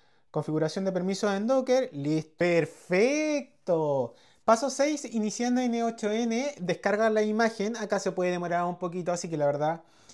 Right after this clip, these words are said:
se toman ahí un cafecito esperando. Eh, pero lo hace bien. Así que, eh, y luego ya lo inicia y ya está corriendo, está corriendo. El script que hice es fenomenal porque les da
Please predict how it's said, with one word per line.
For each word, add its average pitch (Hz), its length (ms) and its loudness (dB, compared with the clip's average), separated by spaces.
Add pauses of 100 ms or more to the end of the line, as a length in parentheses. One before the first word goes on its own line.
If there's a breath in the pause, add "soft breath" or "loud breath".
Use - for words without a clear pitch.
se - 160 -2
toman 160 260 0
ahí 160 160 0
un 170 100 -6
cafecito 160 440 -2
esperando. 180 680 0 (500 soft breath)
Eh, 147 580 2
pero 151 160 4
lo 151 120 8
hace 196 320 2
bien. 190 560 0 (420 loud breath)
Así 156 340 0
que, 185 480 2
eh, 156 600 0
y 160 140 -2
luego 247 600 2
ya 202 440 0 (240)
lo 160 200 0
inicia 269 680 -2
y 233 80 -4
ya 240 180 4
está 247 180 0
corriendo, 302 380 0
está 254 160 -2
corriendo. 254 500 0 (280 loud breath)
El - 80 -6
script 226 280 -4
que 214 120 0
hice 254 400 -2
es 196 100 -8
fenomenal 196 440 -4
porque 226 260 -4
les 175 120 0
da 233 360 2